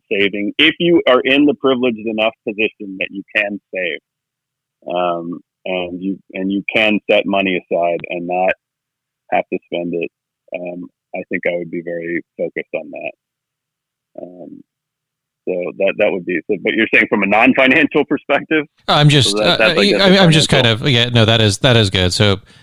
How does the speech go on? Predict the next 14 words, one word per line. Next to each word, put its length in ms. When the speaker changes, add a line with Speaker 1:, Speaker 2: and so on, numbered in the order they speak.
Speaker 2:
save 320
more 320
is 100
a 60
big 180
takeaway. 760
Um, 300
any 260
other 480
takeaways? 680
Like 240
what, 300
you 100
know 180